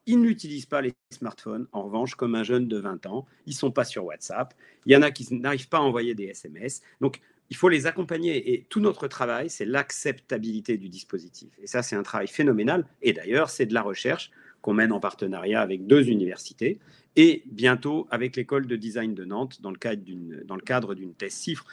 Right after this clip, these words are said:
Donc oui, la recherche alimente notre différenciation concurrentielle.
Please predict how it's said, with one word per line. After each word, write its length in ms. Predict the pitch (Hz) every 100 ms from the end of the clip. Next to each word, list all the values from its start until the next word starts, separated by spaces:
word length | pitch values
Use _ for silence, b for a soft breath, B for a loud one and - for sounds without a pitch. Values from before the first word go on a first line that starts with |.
| B -
Donc 160 | 120
oui, 160 | 185 - b -
la 180 | 147 165
recherche 480 | 156 - 180 - -
alimente 800 | 190 208 202 185 180 175 143 - -
notre 280 | 120 - 123
différenciation 640 | 113 - 104 - 98 107
concurrentielle. 680 | 98 95 - 87 - 185